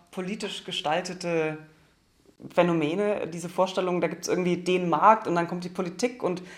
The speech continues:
erhebt sozusagen Steuern, die dann als Nachgedanke noch kommen, das ist vollkommen falsch, weil ja der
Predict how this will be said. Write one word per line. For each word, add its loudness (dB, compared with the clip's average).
erhebt 6
sozusagen 2
Steuern, 4
die -10
dann 0
als 0
Nachgedanke 4
noch 0
kommen, 2
das -12
ist -4
vollkommen 0
falsch, 4
weil 2
ja 2
der -2